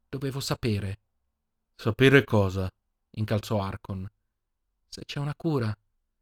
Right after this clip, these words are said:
Se i Vertex sono definitivi."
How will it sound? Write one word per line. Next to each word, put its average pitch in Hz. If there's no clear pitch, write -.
Se -
i 123
Vertex 143
sono 117
definitivi." 123